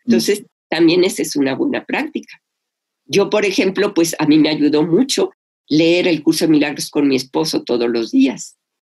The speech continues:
Speaker 1: Nos
Speaker 2: Ujú.
Speaker 1: ayudábamos, era un propósito compartido.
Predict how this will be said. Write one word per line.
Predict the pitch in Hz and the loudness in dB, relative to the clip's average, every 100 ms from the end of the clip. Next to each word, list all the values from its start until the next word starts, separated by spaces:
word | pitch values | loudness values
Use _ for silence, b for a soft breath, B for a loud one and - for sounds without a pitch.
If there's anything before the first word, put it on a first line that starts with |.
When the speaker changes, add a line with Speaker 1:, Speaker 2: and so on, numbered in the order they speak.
| _ _ _ | _ _ _
Speaker 1:
Nos | 135 - | -8 -6
Speaker 2:
Ujú. | |
Speaker 1:
ayudábamos, | - - - 320 165 - - - - | -6 -6 -2 0 0 -2 -6 -14 -12
era | - 151 | 0 0
un | 143 | 0
propósito | - 143 135 135 131 135 | -2 -4 -4 -4 -6 -6
compartido. | - 127 - - - 131 165 | -6 -6 -8 -10 -6 -6 -6